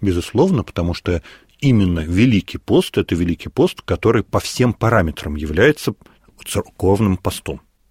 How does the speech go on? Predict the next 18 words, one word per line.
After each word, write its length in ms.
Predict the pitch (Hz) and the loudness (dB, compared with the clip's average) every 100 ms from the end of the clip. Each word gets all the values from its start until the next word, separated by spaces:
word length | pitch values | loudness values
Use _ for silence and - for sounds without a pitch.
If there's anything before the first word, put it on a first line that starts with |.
| - - - | -20 -18 -4
Если 260 | - 117 131 | 0 2 0
мы 100 | 123 | 0
посмотрим 600 | 131 - 147 143 123 117 | -2 -2 -2 0 0 2
на 100 | 117 | 0
другие 360 | 110 120 127 | 0 0 -2
посты 340 | 117 117 - 120 | 0 -4 -2 0
многодневные, 600 | 113 113 123 180 160 90 | 2 2 2 2 2 2
они 180 | 101 139 | 2 0
возникали 440 | - 92 - 123 | -2 -2 0 -2
значительно 540 | 104 87 - 101 101 | -2 -4 -4 -4 -4
позже. 380 | - 87 71 - _ - - - | -4 -6 -8 -12 _ -20 -20 -2
Традиция 560 | 98 107 143 - 113 | 0 2 2 0 -2
поститься 1080 | - 110 - - 123 - 98 95 92 87 85 | 0 -2 -2 -4 -4 0 2 4 4 2 0
в 80 | - | -2
среду 380 | - 101 82 | 0 0 0
и 60 | 90 | -2
пятницу, 720 | - 82 92 110 - 139 143 - - - | -2 -4 -2 -6 -2 -2 -2 -10 -14 -2
э, 760 | 87 80 80 76 78 - 82 | 0 2 0 -2 -4 -6 -8